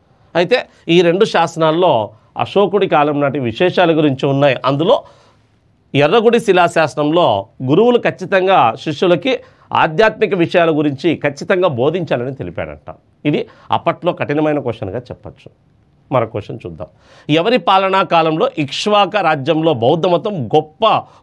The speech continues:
పోషణకు పొందింది? అంటే ఎవరి పరిపాలనా కాలంలో బౌద్ధ మతం అత్యంత విశేషంగా ఆదరణ పొందింది అని అర్థం. మరి వీర పురుషదత్తుడు,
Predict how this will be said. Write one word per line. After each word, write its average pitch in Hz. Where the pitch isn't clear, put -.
పోషణకు 175
పొందింది? 101
అంటే 165
ఎవరి 185
పరిపాలనా 208
కాలంలో 175
బౌద్ధ 175
మతం 208
అత్యంత 170
విశేషంగా 196
ఆదరణ 160
పొందింది 135
అని 127
అర్థం. 90
మరి 185
వీర 165
పురుషదత్తుడు, 170